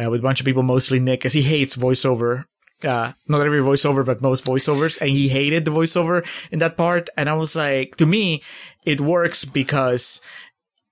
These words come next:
it feels like a, not a newsreel, but kinda like an E True Hollywood Story kinda thing, where you get that kind of narration that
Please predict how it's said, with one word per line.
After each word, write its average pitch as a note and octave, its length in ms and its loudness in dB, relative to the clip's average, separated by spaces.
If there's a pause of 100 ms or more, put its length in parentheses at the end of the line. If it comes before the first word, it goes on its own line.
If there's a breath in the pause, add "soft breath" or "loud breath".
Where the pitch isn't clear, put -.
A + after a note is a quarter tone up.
(380)
it C#3 280 0
feels D#3+ 480 0
like C#3+ 180 0
a, C3 320 2
not D#3+ 160 0
a D3 40 2
newsreel, C3+ 680 2
but A#2+ 260 -4
kinda C3+ 200 0
like A#2+ 180 -2
an A#2+ 200 -4
E C3 120 0
True C#3+ 200 0
Hollywood C#3 360 2
Story C#3 380 0
kinda D3 180 -2
thing, E3 380 0
where C3+ 100 2
you C#3 200 0
get D3+ 320 -2
that C#3 180 -2
kind C#3+ 160 -2
of C3 80 -4
narration C#3 720 0
that B2 300 -2